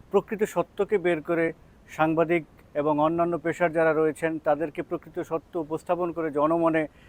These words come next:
আহ, যে নিশ্চয়তা, নিরাপত্তা এবং আস্থার যে বিষয়টি রয়েছে, সেই লক্ষ্যে বাংলাদেশ পুলিশ কাজ করে যাচ্ছে। জেলা পুলিশ চট্টগ্রাম এরই ধারাবাহিকতায় আপনারা জানেন আমাদের যে কর্মকর্তারা রয়েছেন সব সময়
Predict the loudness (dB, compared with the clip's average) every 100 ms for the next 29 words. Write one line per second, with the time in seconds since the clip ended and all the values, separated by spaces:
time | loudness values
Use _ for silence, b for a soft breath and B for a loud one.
0 | b b 4 4 4 2 0 0 -2 2
1 | 4 4 4 4 2 0 -2 -4 0 2
2 | 2 2 0 -2 -10 -6 -4 -4 -4 -4
3 | -2 -2 -2 -6 -6 b -6 -2 0 -2
4 | -4 -4 -4 b -20 0 2 2 0 -4
5 | -4 -4 -4 -8 -8 -8 -12 -12 -14 -18
6 | -20 -20 b b -2 2 4 2 0 -2
7 | -4 -2 0 2 0 b b -4 4 6
8 | 6 6 6 6 4 2 2 2 2 -2
9 | b b -6 0 0 4 2 4 0 -2
10 | -8 -20 -12 -6 -2 -2 -2 -2 -2 -2
11 | -2 -2 -2 -2 0 0 -2 -2 -2 -2
12 | -6 b b -14 2 2 4 -4 -4 -4